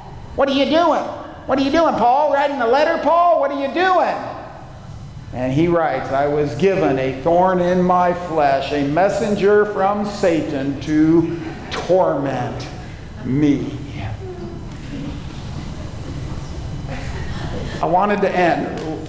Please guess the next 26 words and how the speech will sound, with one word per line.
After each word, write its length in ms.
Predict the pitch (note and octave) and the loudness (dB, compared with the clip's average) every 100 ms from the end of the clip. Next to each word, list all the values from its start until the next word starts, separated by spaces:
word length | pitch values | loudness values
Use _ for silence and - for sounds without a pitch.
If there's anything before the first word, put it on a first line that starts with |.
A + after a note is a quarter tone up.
| - - - - | -12 -12 -12 -10
with 240 | D#3+ D#3+ D3 | -4 -2 -2
a 60 | |
smile 760 | - - C#3+ D#3+ D#3 D#3 C#3 C3+ | -6 -8 -2 0 0 0 -2 -4
because 240 | D3 - | -6 -4
that's 300 | F#3 - - - | -6 -6 -10 -6
part 340 | F#3 F3 D3+ - | -2 -2 -2 -6
of 500 | C#3+ C3+ A#2 A2 - | -2 -2 -2 -6 -4
it. 420 | C#3 B2+ B2+ C3 - - - - - - - - - - - - | -2 -2 -2 -6 -10 -12 -12 -12 -12 -12 -12 -12 -12 -12 -6 0
We're 140 | G3+ | 2
gonna 160 | A3 G3+ | 2 4
miss 320 | G3+ G3+ G3+ | 4 4 4
also 420 | F#3 F#3+ F3+ D#3+ | 2 2 -4 -4
chapter 540 | - F3 E3+ E3 D3+ | 0 2 2 -2 -4
seven 680 | C#3+ - - D#3 D3 C#3 C3+ | -4 -6 0 0 2 -2 -4
in 340 | C#3 C#3+ C3+ C3 | -2 -4 -4 0
this 280 | C#3 C3+ B2 | 0 0 -8
series, 460 | - D3 D3 D3 | -2 2 2 2
but 140 | C#3 C3+ | -2 2
there's 260 | F3+ F3 | 2 2
a 80 | D3 | 2
line 800 | C#3 D3 D#3 D#3+ D#3 D3+ C#3+ C3+ | 2 2 2 2 2 2 0 0
there 440 | D3+ D3+ C#3 C#3 | 0 2 0 -2
in 280 | C#3 C3+ B2+ - - - - - - - - - - - - | -2 -2 -4 -6 -12 -12 -14 -14 -14 -14 -14 -14 -12 -12 -2
chapter 400 | A3+ A3+ A3 G3 | -2 0 0 0
seven, 500 | - F#3+ F#3+ F#3 D3 | 2 2 2 0 0
verse 320 | E3 E3 | 0 0